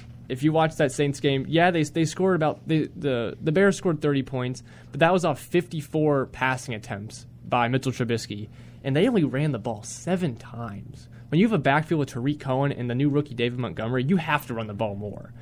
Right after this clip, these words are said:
especially with, if you have a quarterback coming off of a shoulder injury. Why? Why would you force that quarterback coming off a shoulder injury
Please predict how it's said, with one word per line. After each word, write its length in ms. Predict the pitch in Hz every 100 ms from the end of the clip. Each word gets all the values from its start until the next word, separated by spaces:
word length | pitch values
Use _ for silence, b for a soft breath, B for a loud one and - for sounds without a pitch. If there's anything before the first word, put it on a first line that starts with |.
| B B
especially 460 | 147 202 202 208 196
with, 240 | 170 - - -
if 100 | -
you 80 | 160
have 140 | 185 170
a 40 |
quarterback 680 | - 196 202 143 123 123 - B B
coming 340 | - 190 214 190
off 180 | 196
of 120 | 185 156
a 60 |
shoulder 340 | - 190 180 139
injury. 400 | 123 123 123 127 B B
Why? 800 | 123 123 143 175 185 131 95 98 - -
Why 340 | 123 147 180
would 160 | 196 160
you 140 | 165
force 400 | - 160 160 143
that 260 | 143 147 -
quarterback 360 | 147 127 123
coming 220 | - 175
off 140 | 208 202
a 60 |
shoulder 340 | - 214 208 170
injury 380 | 147 127 131